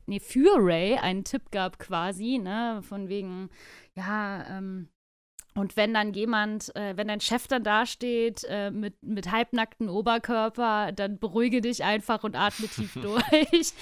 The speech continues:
Speaker 1: Also, ne, so, solche Tipps sind das halt. Es ist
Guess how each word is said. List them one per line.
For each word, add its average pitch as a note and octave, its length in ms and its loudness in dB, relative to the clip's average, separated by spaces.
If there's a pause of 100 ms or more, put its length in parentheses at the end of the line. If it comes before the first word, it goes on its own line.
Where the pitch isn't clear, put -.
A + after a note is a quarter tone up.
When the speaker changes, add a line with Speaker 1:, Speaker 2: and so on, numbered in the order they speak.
(220)
Speaker 1:
Also, C4 200 4
ne, C#4+ 200 4
so, A#3+ 80 -2 (100)
solche A3+ 420 2
Tipps - 300 -4
sind F3 220 -6
das - 180 -6
halt. F3+ 240 -4
Es G3+ 140 -12
ist A3+ 240 -8